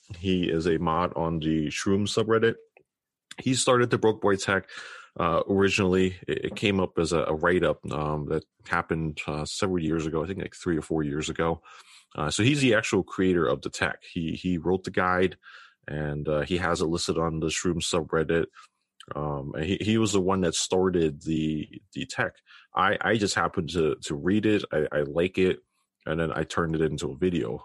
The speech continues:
uh, because I realized there wasn't any videos covering that type of tech. Um, so I figured, you know, why, why not make a video for it? I used it. I like it. It works. You know, it's simple. You don't need a pressure cooker.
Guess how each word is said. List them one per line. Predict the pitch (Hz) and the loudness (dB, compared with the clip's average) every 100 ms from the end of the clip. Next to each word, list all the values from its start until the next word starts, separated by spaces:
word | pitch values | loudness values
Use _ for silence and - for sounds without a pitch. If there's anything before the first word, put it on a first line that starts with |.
| - | -10
uh, | 73 71 | -8 -6
because | 78 90 78 | -6 -4 -2
I | |
realized | 76 78 82 78 76 76 | -2 0 2 2 0 -4
there | 76 71 | -8 -8
wasn't | 71 80 87 92 | -2 0 0 0
any | 82 92 85 | 0 0 2
videos | 92 98 85 80 - - - - - | 2 4 2 2 -4 -18 -20 -8 -2
covering | 160 117 80 | 0 2 2
that | 78 - | 0 0
type | 80 | -2
of | 80 - | -4 -2
tech. | 82 92 - - - - - | -2 -2 -8 -20 -20 -20 -6
Um, | 87 90 87 | -2 -2 -2
so | - 107 104 | 0 0 0
I | |
figured, | - 113 110 98 | -2 -2 0 0
you | 110 | -2
know, | 101 98 | -2 -2
why, | 95 - | -4 -2
why | 110 | 0
not | 107 98 | 0 0
make | 104 | 0
a | 101 | 0
video | 98 98 98 | 2 2 2
for | - 98 | 0 0
it? | 95 - | 0 0
I | 82 | -2
used | 82 98 95 | 0 0 2
it. | 101 98 - | 0 0 -2
I | 71 | -2
like | 82 92 92 | 2 2 2
it. | 87 - | 0 0
It | 67 | -4
works. | 76 82 87 - - - - - | 0 0 0 -4 -8 -10 -20 -14
You | 76 | -8
know, | 73 73 | -8 -8
it's | - | -4
simple. | 95 82 92 90 - - - | -2 2 2 2 -2 -18 -16
You | - | -4
don't | 90 90 | -2 0
need | 95 | 0
a | 95 | 0
pressure | - 95 98 | 0 -2 -2
cooker. | - 92 95 95 | -2 0 0 0